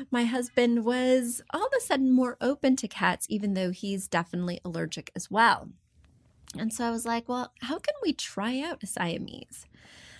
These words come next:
I just lobbed this idea to my family, and now my daughter is obsessed.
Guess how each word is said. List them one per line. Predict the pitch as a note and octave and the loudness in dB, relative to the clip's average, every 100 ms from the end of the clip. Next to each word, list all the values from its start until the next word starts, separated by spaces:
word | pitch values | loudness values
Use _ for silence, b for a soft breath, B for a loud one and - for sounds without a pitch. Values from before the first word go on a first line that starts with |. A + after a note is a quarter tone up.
| B | B
I | D#4 | 0
just | G#4+ A#4 | 0 -4
lobbed | G3 F#3 F#3 G3+ F3+ - | -4 -2 0 0 -2 -2
this | E3 E3+ | -4 -2
idea | E3 - D#3+ | -4 -4 -4
to | - | -4
my | D#3+ D#3+ | -6 -2
family, | F3 F3+ E3 - | 0 0 -2 -4
and | - F3+ | -2 0
now | G3 A3 | 0 -2
my | G#3 F3+ | -2 -2
daughter | F3+ F3 F3+ F3+ | -2 -2 -2 -4
is | F3 E3+ D#3+ - | -2 -2 -4 -6
obsessed. | E3+ E3 - - - - - - - | -6 -6 -4 -2 0 0 -2 -8 -8